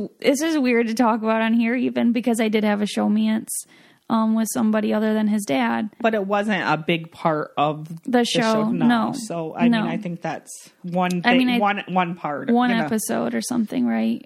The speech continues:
Speaker 2: But he'll see, like, your emotions in check, but he'll know by that, like, when you get frustrated with them people and you,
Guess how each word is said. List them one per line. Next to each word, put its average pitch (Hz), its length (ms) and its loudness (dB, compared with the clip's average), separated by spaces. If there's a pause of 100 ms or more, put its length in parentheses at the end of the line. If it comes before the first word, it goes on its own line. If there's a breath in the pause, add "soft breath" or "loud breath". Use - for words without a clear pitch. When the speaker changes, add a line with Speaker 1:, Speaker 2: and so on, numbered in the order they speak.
Speaker 2:
But 233 140 4
he'll 240 180 2
see, 220 260 0
like, 196 220 0
your 196 120 4
emotions 190 440 -2
in 196 80 0
check, 220 200 2
but 208 120 2
he'll 247 160 2
know 208 240 2
by 190 180 0
that, 180 240 0
like, 165 180 0
when 185 140 0
you 208 80 0
get 208 180 0
frustrated 190 540 0
with 190 160 -2
them 190 180 0
people 190 420 0
and 175 220 -2
you, 180 240 0